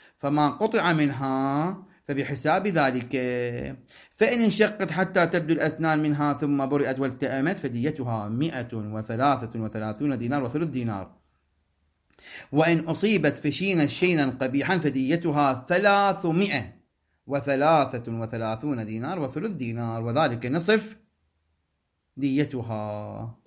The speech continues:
نعم، هاي هي الرواية اللي هي مستند هذه المسألة.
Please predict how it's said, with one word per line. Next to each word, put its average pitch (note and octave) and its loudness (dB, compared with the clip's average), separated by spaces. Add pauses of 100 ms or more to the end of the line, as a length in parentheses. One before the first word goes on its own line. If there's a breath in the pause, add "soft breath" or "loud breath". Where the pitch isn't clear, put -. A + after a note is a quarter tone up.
(3250)
نعم، F2 -10 (200)
هاي G2+ -6
هي A2 -4
الرواية G2 -6
اللي F#2+ -10
هي A#2+ -6
مستند C3 -4
هذه A#2+ -2
المسألة. G#2 -8